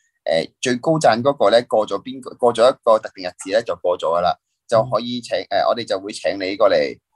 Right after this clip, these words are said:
Speaker 1: 我哋，呃，就，就會請你過嚟，呃，免費再食多一餐 omakase 噉樣。跟住我，我，我係望住阿 Koyi 講，「屌你老味，我立多餐先」，之後我 po 嗰張相，專登 tag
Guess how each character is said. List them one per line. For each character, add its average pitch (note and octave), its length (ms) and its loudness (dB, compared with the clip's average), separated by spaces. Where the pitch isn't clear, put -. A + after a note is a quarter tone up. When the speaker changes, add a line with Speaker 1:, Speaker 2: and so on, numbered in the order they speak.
Speaker 1:
我 G#2 140 0
哋， G#2+ 140 -2
呃， A2+ 120 -2
就， G#2 280 0
就 G2+ 140 -4
會 A2 80 -4
請 A2 200 -6
你 A2+ 120 -10
過 A2 160 0
嚟， - 40 -2
呃， D2+ 280 0
免 G2 260 -8
費 A2 320 -2
再 G#2+ 160 0
食 A2+ 240 -8
多 A#2 160 0
一 B2+ 100 0
餐 A#2+ 340 -4
omakase G2+ 720 -8
噉 F#2+ 60 -2
樣。 E2 200 -4
跟 D3 120 -2
住 A#2 180 -2
我， F#2+ 240 0
我， G2 160 0
我 G#2 300 2
係 F#2+ 120 -2
望 F2+ 200 0
住 F2 100 -6
阿 - 80 2
Koyi A2+ 260 -4
講， E2+ 240 -4
「屌 E2+ 100 -10
你 F#2 60 -4
老 F2+ 160 -2
味， E2+ 260 -6
我 F2 100 -8
立 G2+ 60 2
多 G#2 80 4
餐 G#2+ 240 0
先」， G#2 160 -6
之 A2 140 -2
後 - 60 0
我 F2 80 0
po A2 260 2
嗰 F2+ 40 -6
張 A#2 120 -2
相， G2 140 -4
專 - 160 6
登 A#2 100 2
tag - 160 0